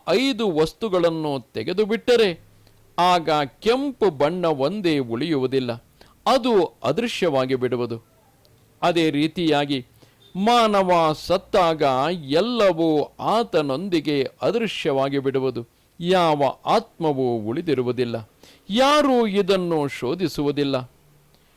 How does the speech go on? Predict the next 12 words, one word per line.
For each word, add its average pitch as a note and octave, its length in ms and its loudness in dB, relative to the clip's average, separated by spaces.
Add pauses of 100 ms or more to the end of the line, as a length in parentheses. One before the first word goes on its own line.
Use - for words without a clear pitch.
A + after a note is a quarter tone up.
(260)
ನಾನು F3 360 2
ಹೇಳುತ್ತಿರುವುದು D#3 880 0 (340)
ಯಾವುದೇ F3 600 2
ತತ್ವ F3+ 560 -2 (540)
ಅಥವಾ F#3+ 440 2
ತರ್ಕಕ್ಕೆ D#3 840 -2
ಸಂಬಂಧಿಸಿದುದಲ್ಲ. C3 1300 -4 (720)
ನಾನು A3+ 440 4
ನನ್ನ G3+ 340 0
ಪೂರ್ಣ A#3+ 600 0
ಅಸ್ತಿತ್ವದೊಂದಿಗೆ E3+ 1200 0
ಹೇಳುತ್ತಿರುವೆ. C#3+ 800 -2